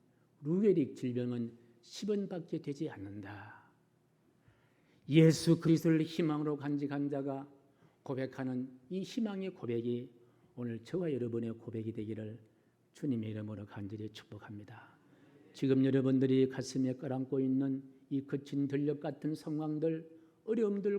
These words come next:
고통들, 형편들 반드시 하나님이 기억하시고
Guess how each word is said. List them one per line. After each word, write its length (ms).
고통들, 680
형편들 840
반드시 600
하나님이 480
기억하시고 680